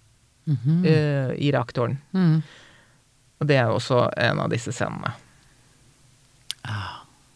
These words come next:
Speaker 2: Som, altså, det ser helt alminnelig ut, det han holder på med. Vi, vi skjønner jo at han leter etter her. Denne skjøten er hel, denne skjøten er hel. Han ser på røntgenbildene, og så plutselig er det bare sånn.
Speaker 1: Uh-oh.
Speaker 2: Han går tilbake igjen,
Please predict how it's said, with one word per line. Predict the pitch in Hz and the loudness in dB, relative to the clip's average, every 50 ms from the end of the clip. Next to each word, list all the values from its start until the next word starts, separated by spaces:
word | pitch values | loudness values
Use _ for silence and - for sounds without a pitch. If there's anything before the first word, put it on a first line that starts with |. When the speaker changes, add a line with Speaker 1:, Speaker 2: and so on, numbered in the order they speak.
| _ _ _ _ _ - - - | _ _ _ _ _ -20 -16 -6
Speaker 2:
Som, | - - 151 139 139 135 135 135 131 - - - - 156 160 - - | 0 4 4 6 6 6 4 4 2 0 -2 -4 -6 -6 -6 -6 -2
altså, | - - 95 139 151 151 139 139 - - _ _ _ _ - - _ _ - - - - | 2 2 4 4 4 2 2 0 -4 -16 _ _ _ _ -20 -20 _ _ -20 -20 -20 -20
det | - - - - - - 170 175 | -20 -18 -18 -12 -6 -4 -4 -2
ser | - - 190 190 | 2 4 4 6
helt | 190 175 147 - | 6 4 2 2
alminnelig | 170 170 165 151 147 147 151 156 | 2 4 4 4 4 4 2 2
ut, | - | 0
det | - 143 | 0 0
han | 143 143 | 0 0
holder | 135 139 143 | 0 -2 -2
på | 139 139 135 | -2 -2 0
med. | 143 170 180 - _ _ _ _ _ _ _ _ _ _ _ - - _ - - - | 0 0 -2 -4 _ _ _ _ _ _ _ _ _ _ _ -20 -20 _ -16 -12 -6
Vi, | 147 147 147 147 143 143 | -2 0 0 2 2 2
vi | 143 143 156 156 147 | 2 2 2 2 2
skjønner | 143 - - 143 135 139 | 0 0 -2 0 2 2
jo | 143 151 | 2 2
at | 147 | 2
han | 139 147 156 | 2 2 2
leter | 156 147 120 117 - 131 | 2 2 0 -2 -4 -6
etter | 135 - 123 127 127 127 | -4 -4 -4 -4 -4 -2
her. | 131 143 147 147 147 147 147 151 - - - - - - - - - - | 0 0 0 2 0 0 -2 -6 -10 -18 -20 -20 -20 -20 -20 -20 -14 -6
Denne | - 165 156 156 147 139 | 0 2 4 6 4 4
skjøten | 139 - 147 147 139 - - 147 | 2 0 0 -2 -2 0 0 0
er | 143 | 2
hel, | 143 147 143 143 139 139 | 2 2 2 2 2 0
denne | 139 143 139 143 143 | 0 0 -2 -2 -4
skjøten | - - 127 - - - - | -6 -6 -8 -8 -6 -6 -4
er | 131 131 | -2 0
hel. | 143 147 151 151 151 | 0 2 2 2 2
Han | 151 147 | 0 0
ser | - 151 | -2 -4
på | 147 - 143 | -4 -2 0
røntgenbildene, | 139 135 127 135 143 143 139 139 143 151 160 | 0 0 0 0 0 0 0 2 2 2 2
og | 151 143 | 2 0
så | 151 147 | 0 0
plutselig | - 151 139 147 143 | 0 0 0 2 2
er | 139 | 2
det | 135 | 2
bare | 139 135 139 | 2 2 2
sånn. | 139 139 135 - - _ _ _ _ _ _ - - - - - - - - - - | 2 0 0 -4 -12 _ _ _ _ _ _ -20 -20 -20 -20 -20 -20 -20 -16 -4 0
Speaker 1:
Uh-oh. | 151 156 - - - 143 131 127 131 131 123 123 123 120 - - - - - - - - - - - - - - - - | 2 2 2 2 0 0 2 4 4 2 2 0 -2 -4 -6 -12 -20 -20 -20 -20 -20 -20 -20 -20 -20 -20 -20 -20 -10 -2
Speaker 2:
Han | - 165 | 0 2
går | 156 160 - | 4 4 4
tilbake | 160 151 143 127 120 - - | 4 4 4 4 4 2 2
igjen, | 143 151 160 165 | 2 2 2 2